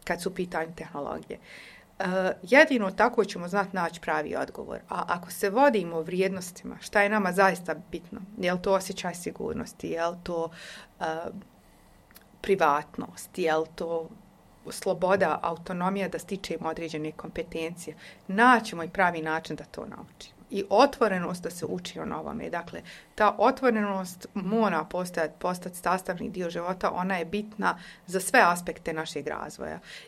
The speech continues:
I, i za naše mentalno zdravlje, da se ugodno osjećamo s medijima koje koristimo, i za, za te neke kompetencije koje zaista jesu bitne. Ovaj, danas, kao što je vozačka B kategorije bila,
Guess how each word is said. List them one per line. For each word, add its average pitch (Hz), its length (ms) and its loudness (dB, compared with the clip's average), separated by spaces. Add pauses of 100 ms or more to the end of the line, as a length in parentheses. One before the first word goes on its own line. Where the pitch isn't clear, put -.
(100)
I, 180 260 -2
i 180 140 -2
za 180 100 0
naše 202 260 0
mentalno 190 560 0
zdravlje, 185 420 4
da 170 80 -10
se - 160 -6
ugodno 196 400 -2
osjećamo 180 480 -2
s 175 100 -8
medijima 170 360 -4
koje 170 200 -4
koristimo, 165 720 -4 (400)
i 214 140 2
za, 196 400 4
za 180 160 0
te 220 160 4
neke 214 260 2
kompetencije 190 760 0
koje 180 260 -2
zaista 240 380 8
jesu 175 320 0
bitne. 156 380 -6 (140)
Ovaj, 160 540 -4
danas, 208 380 4
kao 202 180 2
što 196 180 -6
je 175 60 -2
vozačka 185 560 0
B 180 200 0
kategorije 175 640 0
bila, 185 340 -2